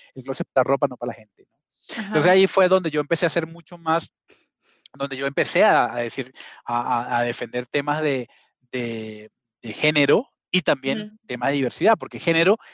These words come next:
Speaker 1: es una pro-, es, es una propuesta, es una patita de todo lo que es temas de diversidad, ¿no?
Speaker 2: Ajá, de acuerdo.
Speaker 1: Y, y cuando llego al, al M B A, pues bueno, eran,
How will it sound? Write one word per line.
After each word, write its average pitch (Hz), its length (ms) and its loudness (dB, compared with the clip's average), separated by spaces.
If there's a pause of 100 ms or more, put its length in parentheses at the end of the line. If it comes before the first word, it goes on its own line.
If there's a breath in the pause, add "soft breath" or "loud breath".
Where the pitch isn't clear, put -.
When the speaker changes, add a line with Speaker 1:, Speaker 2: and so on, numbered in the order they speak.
(140)
Speaker 1:
es 135 120 -4
una 151 180 0
pro-, 151 260 -6
es, 123 140 -10 (140)
es 131 140 -14
una 151 200 -2
propuesta, 160 560 -2
es 131 60 -6
una 151 240 -2
patita 165 540 0 (260 loud breath)
de 135 80 -10
todo 143 140 -6
lo 147 100 -2
que - 80 -6
es 120 180 -12 (100)
temas 135 280 -2
de 139 80 -8
diversidad, 110 540 -12 (120)
¿no? 151 200 -20
Speaker 2:
Ajá, 202 540 -8
de 143 60 0
acuerdo. 139 260 2
Speaker 1:
Y, 127 280 0 (600)
y 147 160 -2
cuando 147 480 4
llego 160 320 6
al, 196 220 6
al 151 160 6
M 160 120 0
B 190 260 6
A, 185 40 0
pues - 180 -6
bueno, 107 260 -10
eran, 120 260 -4